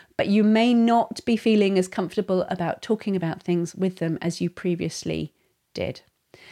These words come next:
So you need to reach out to those who you know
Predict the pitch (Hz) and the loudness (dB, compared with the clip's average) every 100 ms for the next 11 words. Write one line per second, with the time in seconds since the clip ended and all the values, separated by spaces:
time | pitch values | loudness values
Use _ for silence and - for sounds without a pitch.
0 | - - _ _ - 226 202 190 - 202 | -20 -20 _ _ -4 0 2 0 -6 -2
1 | 202 214 220 226 220 - 240 196 - - | 2 4 4 2 -2 -6 -4 -2 -2 -2
2 | 180 - - 185 175 175 170 - 185 170 | -2 -4 -8 -2 0 0 -2 -4 -4 -2
3 | 202 233 233 247 254 254 240 247 247 | 0 2 2 4 4 4 4 4 2